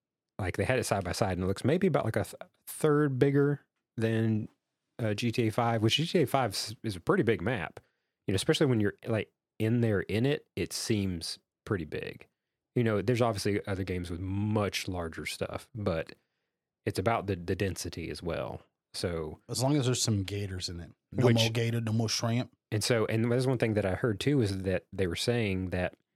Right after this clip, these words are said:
Speaker 1: you know, the jump between G T A five and Red Dead two, as far as engine and graphics and physics and all that stuff, is pretty big. Like, y-, those, you can tell that those are, like, way different generation of games as far as how they play and look and stuff.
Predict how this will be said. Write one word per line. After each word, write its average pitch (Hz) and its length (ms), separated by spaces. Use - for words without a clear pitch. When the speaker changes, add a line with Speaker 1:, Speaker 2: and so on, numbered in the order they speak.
Speaker 1:
you 123 80
know, 110 140
the 120 120
jump 151 240
between 110 280
G 107 140
T 107 180
A - 40
five 101 280
and 87 140
Red 95 180
Dead 90 220
two, 82 440
as 92 140
far 92 240
as 90 120
engine 107 500
and 82 140
graphics 101 460
and 82 140
physics 98 360
and 98 80
all 92 60
that 90 60
stuff, - 240
is 95 80
pretty 151 420
big. - 500
Like, 85 280
y-, - 160
those, 120 440
you 123 100
can 107 160
tell 143 260
that 95 120
those 101 260
are, 92 240
like, 87 240
way 101 360
different 98 320
generation 90 480
of 78 100
games 80 560
as 95 120
far 85 260
as 82 120
how 87 160
they 82 120
play 90 220
and 82 140
look 80 180
and 82 100
stuff. - 360